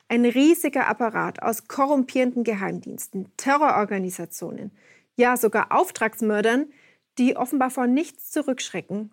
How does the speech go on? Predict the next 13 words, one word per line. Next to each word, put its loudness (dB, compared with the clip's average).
um 2
die -6
Entwicklungen -2
in -6
eine -2
gewünschte -6
Richtung -8
zu -12
beeinflussen. -8
Doch 2
wie 6
es 2
aussieht, 0